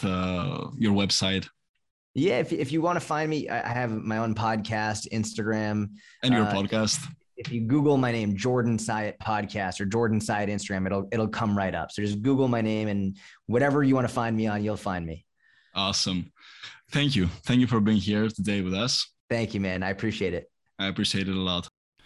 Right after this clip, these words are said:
Speaker 1: Σε ευχαριστούμε λοιπόν και εσένα που έκατες μαζί μας στο σημερινό επεισόδιο. Αν θέλεις να βρεις τον Jordan, θα έχω το link του κάτω στην περιγραφή για το Instagram του. Θα σου έλεγα κάνε τον ένα follow γιατί δίνει πάρα πολύ ωραίες πληροφορίες και κάνει πολύ καλή δουλειά ο άνθρωπος.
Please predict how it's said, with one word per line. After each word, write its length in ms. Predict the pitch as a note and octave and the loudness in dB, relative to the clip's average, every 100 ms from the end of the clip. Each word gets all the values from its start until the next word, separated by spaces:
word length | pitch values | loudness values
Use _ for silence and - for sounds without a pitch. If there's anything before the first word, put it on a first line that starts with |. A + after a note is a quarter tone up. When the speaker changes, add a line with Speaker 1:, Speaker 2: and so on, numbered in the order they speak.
| - - | -20 -14
Speaker 1:
Σε 120 | - G#2+ | -2 2
ευχαριστούμε 320 | A2+ F#2+ A#2 | 2 4 4
λοιπόν 220 | A2+ A2+ | 4 2
και 100 | G#2+ | 2
εσένα 260 | G#2 G2+ G2 | 0 2 2
που 80 | F#2+ | 0
έκατες 240 | G2+ - | 0 0
μαζί 220 | G#2 G2 | 0 2
μας 160 | G2+ G2+ | 2 2
στο 100 | - | 0
σημερινό 340 | - G#2 G#2 | 2 2 4
επεισόδιο. 460 | G2+ - G2+ F#2+ G2 - - - - | 2 2 0 0 -2 -6 -20 -16 0
Αν 200 | A2 A2 | 2 4
θέλεις 220 | B2+ B2 | 2 4
να 100 | A2+ | 4
βρεις 160 | A2+ | 2
τον 120 | - G#2 | 2 2
Jordan, 360 | G#2 G#2 A#2 C3+ - | 2 2 0 -2 -10
θα 220 | _ - | _ -2
έχω 220 | G#2 - A2 | -2 0 2
το 100 | G2+ | 2
link 220 | G2+ G2+ - | 2 0 -2
του 140 | G#2 - | -8 -4
κάτω 240 | G2+ G2 | -2 -2
στην 160 | - G#2 | -4 -4
περιγραφή 600 | F#2+ F#2+ G2+ - G#2 C#3 - | -2 -2 -4 -2 -2 -2 -4
για 140 | G2 | -2
το 120 | F#2+ | -2
Instagram 340 | F#2+ G2+ F#2+ G#2+ | -2 -2 0 0
του. 280 | G#2+ A2 - _ _ | 0 -2 -4 _ _
Θα 120 | - C#3+ | -10 -4
σου 120 | C3+ | -2
έλεγα 180 | A#2 G2+ | 0 2
κάνε 200 | G#2+ G#2 | 4 4
τον 80 | |
ένα 180 | G2 F#2 - | 4 2 0
follow 200 | G2+ G2 | 2 2
γιατί 160 | F#2+ F#2+ | 2 0
δίνει 180 | G2+ | -2
πάρα 300 | F#2+ B2+ A2+ | 0 0 0
πολύ 200 | G2+ F#2+ | 2 0
ωραίες 200 | F#2+ F#2+ | 0 -2
πληροφορίες 680 | - G2 F#2 G2 F#2+ G2 - | -2 -4 -2 0 2 2 -2
και 100 | - - | -6 -2
κάνει 180 | G2 | -2
πολύ 340 | F#2 G#2 F#2+ G2 | 0 0 2 2
καλή 240 | F#2+ F#2+ | 0 0
δουλειά 280 | F#2 F#2 F2+ | 0 0 0
ο 40 | |
άνθρωπος. 440 | F2 F#2+ - - | -2 -4 -6 -6